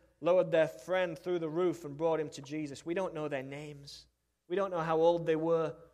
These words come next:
We don't know what they did for a living. We don't know what denomination they were part of. We just know that these men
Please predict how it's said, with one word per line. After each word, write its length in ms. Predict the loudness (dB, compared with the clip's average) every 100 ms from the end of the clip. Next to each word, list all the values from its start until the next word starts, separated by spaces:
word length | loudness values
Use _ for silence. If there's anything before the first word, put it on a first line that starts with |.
| _ 0
We 100 | 0
don't 140 | 2
know 100 | 2
what 140 | 2
they 100 | 0
did 220 | -2 -2 -4
for 180 | -4
a 40 | -2
living. 440 | 0 -2 -4 -8 -12 -20 _ _
We 120 | -2 0
don't 180 | 2
know 360 | 2 4 2 0 -10 -20 -20 _ _ _ _ _ _ _ -6
what 200 | -4 -2
denomination 800 | -2 -2 -2 -4 -4 -4 -8 -6
they 140 | -4
were 100 | -4
part 340 | -4 -6 -6 -6
of. 200 | -8 -12 -20 _ _ _ _ _ _ _
We 140 | -4 -2
just 220 | -4 -4
know 180 | 0 0
that 140 | 0
these 200 | -4 -4
men 420 | 0 0 0 -2